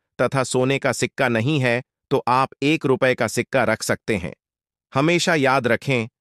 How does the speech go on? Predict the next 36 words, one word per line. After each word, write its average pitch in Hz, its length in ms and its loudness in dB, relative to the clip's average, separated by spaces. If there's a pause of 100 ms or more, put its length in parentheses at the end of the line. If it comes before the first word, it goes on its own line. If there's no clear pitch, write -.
(280)
माता 131 420 2
लक्ष्मी 139 440 0
की 135 120 -4
पूजा 123 400 0
में 131 260 -2
धन 123 340 -2
अवश्य 135 380 0
रखना 117 340 0
चाहिए, 107 480 0 (380)
क्योंकि 139 380 0
इसके 131 300 -2
बगैर 120 440 2
पूजा 123 380 0
अधूरी 127 540 2
मानी 104 320 0
गई 98 220 0
है, 95 240 0 (320)
क्योंकि 143 260 0
ये 127 200 2
धन 110 300 0
की 135 180 -2
देवी 123 380 2
है। 98 260 0 (300)
दोस्तों, 143 420 2
माना 123 340 2
जाता 113 380 0
है 120 180 0
कि 120 140 -2
दीपावली 113 680 2
के 98 140 0
दिन 127 300 0 (240)
माता 120 420 2
को 117 160 0
कमल 120 360 0
का 117 180 0
फूल 127 380 0